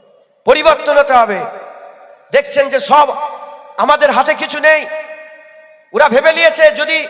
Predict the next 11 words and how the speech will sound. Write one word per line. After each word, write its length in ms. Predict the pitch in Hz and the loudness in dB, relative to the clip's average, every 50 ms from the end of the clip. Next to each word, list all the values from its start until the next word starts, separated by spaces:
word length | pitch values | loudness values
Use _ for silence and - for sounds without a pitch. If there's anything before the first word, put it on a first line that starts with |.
| - - - - - - - - - - - _ _ _ _ _ _ _ - | -14 -16 -20 -20 -20 -20 -20 -20 -20 -20 -20 _ _ _ _ _ _ _ -6
এদের 200 | - 233 240 311 | -4 0 0 0
সব 320 | 302 - - - 208 285 311 - | 0 -2 -4 0 0 0 0 0
কিছু 200 | - 330 320 320 - - | -8 -10 -10 -10 -10 -4
কেড়েও 280 | 262 294 330 349 359 | -2 0 2 2 0
নিয়ে 140 | - 330 330 | 0 0 0
যায়, 140 | 320 277 285 | 0 0 0
এরা 120 | 302 302 | -2 -2
কিচ্ছু 340 | 294 - 403 - - 370 381 | 0 -2 -4 -4 -2 -4 0
করতে 240 | 403 302 - - 262 | 0 0 0 0 -2
পারবে 260 | 233 214 196 170 160 | -2 -2 -2 -2 -8
না। 60 | 143 | -10